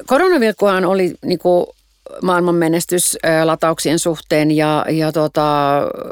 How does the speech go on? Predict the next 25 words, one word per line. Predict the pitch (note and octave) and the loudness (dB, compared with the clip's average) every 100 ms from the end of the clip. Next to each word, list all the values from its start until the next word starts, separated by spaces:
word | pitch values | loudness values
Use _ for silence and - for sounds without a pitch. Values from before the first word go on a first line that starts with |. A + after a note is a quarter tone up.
| - | -6
kaikin | D#3+ D#3+ D#3+ D#3 | -2 0 0 0
puolin. | D#3 D3+ D3+ | 2 2 2
Eli | D3+ D3 | 0 -2
siinä | - D#3+ D3 | 0 0 2
voidaan | D3+ D3 C#3+ | 2 2 0
varmasti, | D3+ D3+ D#3 - B2+ - | 0 0 -2 -4 -6 -6
ö, | - - - - - - E3 C#3+ C#3+ _ | -16 -16 -14 -16 -16 -12 -12 -10 -12 _
tahot, | F#3 E3 D#3 | -2 0 -2
jotka | D3 - | -6 -4
sen, | D#3 D3+ D3 | -2 -2 -2
sen | - C#3+ | -2 -4
kehittivät | D3+ E3 D#3 - D3+ C#3+ C#3 - | -2 -2 -2 -4 -4 -2 -4 -4
ja, | C#3+ C#3 C3+ - - - | -2 0 0 -2 -6 -6
ja | - | -6
T | - | -2
H | D3 D3 D3 | 0 0 0
L, | |
joka | C#3+ C3+ C3+ | -2 -4 -6
sitä | D3 - C#3 | -6 -4 -4
toimintaa | D3+ D3+ C#3+ C#3 C#3+ | -2 -2 -2 -2 0
ohjasi, | D3+ D3+ C#3+ C#3 | 0 -2 -2 -2
niin | C#3+ | -2
oli | C#3+ C#3+ | -4 -4
varma-, | C#3+ C#3+ - - | -4 -4 -8 -8
on, | D3 | -6